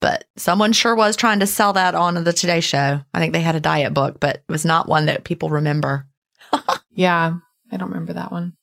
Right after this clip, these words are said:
Speaker 1: Probably they just went on the Today Show and everybody's like, "No, that's dumb." And then no one did it.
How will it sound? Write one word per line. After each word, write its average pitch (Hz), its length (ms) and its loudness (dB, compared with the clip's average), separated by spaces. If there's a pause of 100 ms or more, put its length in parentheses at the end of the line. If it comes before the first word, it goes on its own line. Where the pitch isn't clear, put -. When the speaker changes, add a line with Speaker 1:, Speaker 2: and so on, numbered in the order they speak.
(120)
Speaker 1:
Probably 202 360 2
they 156 100 2
just 156 240 -2
went 165 120 2
on 160 80 2
the 156 60 2
Today 156 260 2
Show 165 140 0
and 151 200 2
everybody's 151 320 0
like, 147 160 0
"No, 151 120 0
that's 143 220 -2
dumb." 143 320 2
And 143 80 0
then 151 80 2
no 147 100 2
one 143 100 2
did 131 160 0
it. 113 200 -2